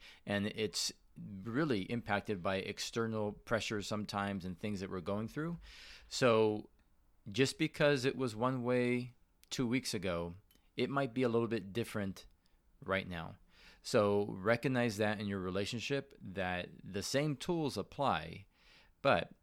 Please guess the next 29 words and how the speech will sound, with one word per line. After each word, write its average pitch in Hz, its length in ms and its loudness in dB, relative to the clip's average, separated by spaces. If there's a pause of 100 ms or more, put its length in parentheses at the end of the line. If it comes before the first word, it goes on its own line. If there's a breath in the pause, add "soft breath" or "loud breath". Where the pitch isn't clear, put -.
you 104 160 0
may 110 220 4
have 107 300 0
to 101 200 -4
do 107 300 -4
things 104 200 -4
a 98 60 -2
little 110 240 0
bit 101 180 0
different, 95 420 -4
work 117 220 -4
a 123 40 0
little 113 240 0
harder, 90 400 -2
be 107 180 -2
a 117 60 0
little 113 240 -2
clearer, 87 560 -2 (400 loud breath)
um, 92 320 -4
and 98 120 -2
make 98 200 -2
sure 98 260 -2
that 92 200 -2
you're 98 120 -6
responding 95 680 -4
in 90 120 -6
a 90 80 -6
healthy 87 360 -8
way. 127 240 -10